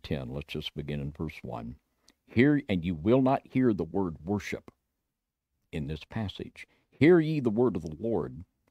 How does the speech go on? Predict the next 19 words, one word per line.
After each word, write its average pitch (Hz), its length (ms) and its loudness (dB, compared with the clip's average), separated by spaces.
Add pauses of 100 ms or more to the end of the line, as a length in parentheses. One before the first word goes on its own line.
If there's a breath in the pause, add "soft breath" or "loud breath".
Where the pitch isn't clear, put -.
which - 220 -4
the 65 140 -8
house, - 540 -8 (180)
which, - 280 -2 (200)
excuse - 360 -2
me, 67 180 -10 (360)
hear 131 260 4
ye 92 260 -2
the 82 120 -6
word 98 480 0
the 78 80 -2
Lord 95 420 0
speaketh - 460 -6
unto 90 180 -4
you, 78 240 -6
O 76 60 -6
house 65 300 -14
of 80 100 -6
Israel. 110 400 -2